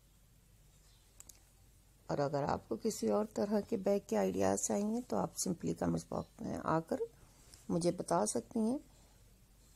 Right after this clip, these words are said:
मैं इंशाल्लाह आपकी पसंद के मुताबिक वीडियोज़ लाने की पूरी कोशिश करूँगी। बहुत ही best, बहुत ही यूनिक,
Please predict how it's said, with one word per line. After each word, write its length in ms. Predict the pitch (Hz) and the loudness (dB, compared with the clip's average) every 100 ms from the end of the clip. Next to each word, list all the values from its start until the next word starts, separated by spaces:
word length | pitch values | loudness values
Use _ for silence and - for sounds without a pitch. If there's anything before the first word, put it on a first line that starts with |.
| - - - - - - - - - - - - - | -20 -20 -20 -20 -20 -20 -20 -20 -20 -20 -20 -16 0
मैं 160 | 196 202 | 4 6
इंशाल्लाह 520 | 196 - 151 151 - - - - - - - - - - - - - - - - - - - - - - - - - - - - - - - - - - - - - - - - - - - - - - - | 6 4 2 2 -2 -8 -16 -20 -20 -20 -20 -20 -20 -20 -20 -20 -20 -20 -20 -20 -20 -20 -20 -20 -20 -20 -20 -18 -18 -20 -20 -20 -20 -20 -20 -20 -20 -20 -20 -20 -20 -20 -20 -20 -20 -20 -20 -20 -20 -18 0
आपकी 300 | 175 160 - | 2 2 0
पसंद 360 | 165 170 214 214 | 4 6 6 4
के 100 | 226 | 4
मुताबिक 540 | 185 180 165 160 160 - | 4 4 4 4 2 -2
वीडियोज़ 340 | 143 160 170 - | -4 0 0 4
लाने 280 | 170 170 165 | 4 4 4
की 240 | 165 294 - - | 0 -4 -4 0
पूरी 220 | 202 165 | 2 4
कोशिश 440 | 151 165 147 - - | 2 0 -4 -2 0
करूँगी। 520 | - - 113 117 127 | 0 0 -2 -4 -4
बहुत 380 | - - 220 220 | 2 4 4 2
ही 40 | 220 | 4
best, 480 | 175 175 - - - - | 8 8 6 -2 -12 -2
बहुत 340 | 160 170 147 | 2 4 2
ही 60 | 139 | 2
यूनिक, 440 | 139 131 147 247 | 2 4 4 2